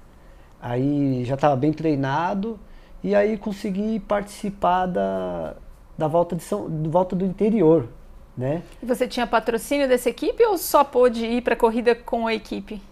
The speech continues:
Speaker 1: Não, eu só podia equipe, mas aí eu fiz uma, né, eu tive que fazer umas manobras, assim, né, arranjar um patrocínio, porque com a idade ninguém aceita você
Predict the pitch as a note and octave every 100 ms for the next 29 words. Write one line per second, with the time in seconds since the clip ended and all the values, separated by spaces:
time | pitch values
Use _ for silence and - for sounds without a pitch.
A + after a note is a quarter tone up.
0 | - E3 E3+ E3 C#3+ C#3+ C#3 - E3+ D3
1 | D#3+ E3+ A3+ - F#3 C#3+ D#3 E3+ E3 E3
2 | G3+ G#3+ G3+ G3 F#3 F#3+ F3+ F3+ D#3+ C3+
3 | A#2 - - - - - D3+ E3 E3+ C3+
4 | F3 D#3+ D#3+ - F3 C#3 F3+ E3 E3+ F3
5 | D3+ C3 D3+ - E3+ G3+ A3 F#3 A3+ F#3+
6 | F#3 G#3 D#3 C#3 F3 F#3 E3 D3+ D#3+ C#3+
7 | D#3 D3 E3 E3 F#3+ - - G#3 B3+ F#3
8 | C#3 E3 F#3+ E3+ D#3 - F3+ F#3 D3 C#3+
9 | E3 G#3 E3+ D3+ D3+ G#3+ C4 - C4 C4
10 | E3 C#3+ C3+